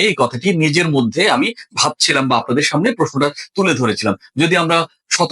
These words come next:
শত বছর বেঁচে থাকি, যদি আমরা অমর হয়ে যাই, যদি আমরা না মরি মানুষ, তাহলে কি হবে? যে রেফারেন্স থেকে আমি এটা জানতে পারছি এখন, তা তিনিও একই রকম এই প্রশ্নটা রেখেছেন। কেননা তিনি ভাবছেন যে প্রযুক্তি, তথ্য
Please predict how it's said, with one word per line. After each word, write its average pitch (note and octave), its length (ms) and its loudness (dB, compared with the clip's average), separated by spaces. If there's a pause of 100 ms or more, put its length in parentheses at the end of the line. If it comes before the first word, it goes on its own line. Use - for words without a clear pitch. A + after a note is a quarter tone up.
শত D#3+ 140 -2 (120)
বছর B2 240 0
বেঁচে G#2 260 0
থাকি, - 240 -6 (120)
যদি D#3 180 0
আমরা D#3+ 180 0 (120)
অমর D#3+ 260 0
হয়ে A#2 180 2
যাই, F#2+ 160 0
যদি C#3 120 -4
আমরা D3 160 -2 (140)
না D3 160 2
মরি A2+ 220 -2 (300)
মানুষ, B2 240 2 (120)
তাহলে F#3+ 320 2
কি C3+ 80 -2
হবে? F#2+ 240 0 (480)
যে C3 200 2 (400)
রেফারেন্স F3 320 0
থেকে A3 180 0
আমি G3 100 2
এটা D#3 160 4
জানতে A#2+ 300 0
পারছি - 260 0 (220)
এখন, - 180 -2 (400)
তা D#3 100 2 (140)
তিনিও B3 220 2 (100)
একই D3+ 160 0
রকম C3 240 2 (280)
এই D3 160 2
প্রশ্নটা A2+ 380 0
রেখেছেন। G2+ 300 -4 (400)
কেননা F#3+ 320 2
তিনি F3+ 200 0 (220)
ভাবছেন D#3+ 540 0
যে C#3 180 2 (280)
প্রযুক্তি, D#3+ 440 0 (140)
তথ্য - 260 -4